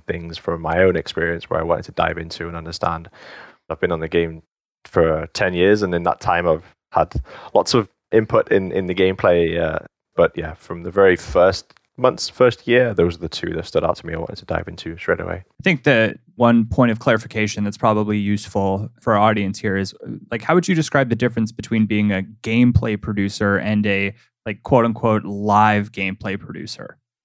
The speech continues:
Speaker 1: Yeah, it's a good question. Um, and it's very similar. Like, I am still in, in charge of gameplay, and I've got experience in gameplay, but the, the live aspect is more, like, communicating with our players, you know, like, you guys, the community, uh, trying to understand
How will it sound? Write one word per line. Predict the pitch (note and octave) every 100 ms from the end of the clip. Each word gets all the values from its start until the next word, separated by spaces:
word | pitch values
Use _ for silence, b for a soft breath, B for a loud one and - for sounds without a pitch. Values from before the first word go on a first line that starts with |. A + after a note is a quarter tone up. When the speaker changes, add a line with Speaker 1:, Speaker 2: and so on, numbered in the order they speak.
| _ -
Speaker 1:
Yeah, |
it's | -
a | -
good | -
question. | C#3+ C3+ - D2 -
Um, | D#2+ F2 E2+ F2 -
and | C3+
it's | E3+
very | F3+ F#3+
similar. | - D3 B2+ F#2+ C#3 - b _ _ -
Like, | F2 F#2
I | G2 G2
am | F#2+ E2
still | - F#2 F2
in, | E2+ E2+ _ -
in | D#2+ -
charge | - F2 F2
of | -
gameplay, | E2 E2 - D#2+ E2+ F2+
and | E2+ D#2+
I've | D#2+ -
got | F2
experience | - - E2 E2 -
in | E2
gameplay, | D#2+ D#2 E2+ F2+
but | E2+ -
the, | E2
the | F#2
live | F2+ E2+ F2 F#2+
aspect | G#2 - B2 -
is | F#2+ F#2
more, | F#2 G#2 A2 G#2+ B B B B B B _ _ -
like, | F2+
communicating | - F#2+ F2+ G#2+ - G2+
with | F#2+ F#2 F2+ _ _ _ -
our | F2+ G2
players, | - A2+ B2+ F2+
you | E2+
know, | A2+
like, | F#2 E2+
you | -
guys, | G2+ G2 E2+ F2+
the | F2+
community, | - F#2+ F#2 - F2 E2+ E2+ E2+
uh, | F2 E2+
trying | F2 - F#2
to | F2
understand | F2 F2 - F2 E2 F2 E2+